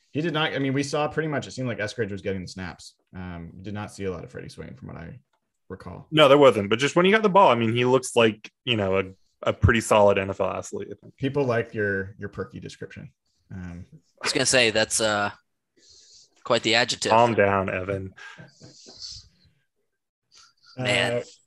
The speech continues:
Speaker 1: what else, Evan? I mean, Seahawks are
Speaker 3: Um,
Speaker 1: one and oh.
Speaker 3: <sighs> yeah, what a win. Um, Bengals just beat the Vikings in overtime. Buzzer beater kicker.
Speaker 1: Oh,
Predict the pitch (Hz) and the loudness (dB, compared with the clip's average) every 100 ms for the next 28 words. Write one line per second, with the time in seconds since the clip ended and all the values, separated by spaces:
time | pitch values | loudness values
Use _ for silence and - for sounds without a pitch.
0 | _ 131 180 214 - 92 95 123 147 - | _ -8 -4 -4 -4 -8 -8 -10 -12 -16
1 | 113 120 120 117 120 117 - - - - | -12 -8 -6 -6 -8 -10 -16 -20 -20 -20
2 | _ _ _ _ - 185 190 214 214 208 | _ _ _ _ -8 0 6 8 8 8
3 | 202 - - - - - - - - _ | 6 4 4 4 2 -2 -6 -10 -12 _
4 | _ _ _ _ _ - 131 120 170 104 | _ _ _ _ _ -4 0 2 0 0
5 | 117 117 104 101 _ _ - - - 123 | 0 0 -2 -6 _ _ -20 -20 -12 -2
6 | 127 127 127 123 120 - - - - - | 2 2 2 -2 -10 -14 -18 -18 -18 -16
7 | - - - _ - - - - - - | -18 -18 -20 _ -20 -18 -16 -16 -18 -18
8 | - - - _ _ _ _ _ _ _ | -20 -20 -20 _ _ _ _ _ _ _
9 | _ - 135 139 135 - - 127 123 110 | _ 2 2 4 2 0 -2 -4 -4 -2
10 | 107 123 113 110 104 110 107 104 107 _ | -2 -2 -8 -6 -4 -4 -2 -2 -4 _
11 | _ _ _ _ 117 113 110 110 104 120 | _ _ _ _ -4 -4 -4 -6 -4 -4
12 | 107 107 - _ - _ _ _ _ _ | -4 -6 -10 _ -20 _ _ _ _ _
13 | _ _ _ _ _ _ _ 98 92 131 | _ _ _ _ _ _ _ -16 -10 -6
14 | 143 92 82 | -4 -6 -10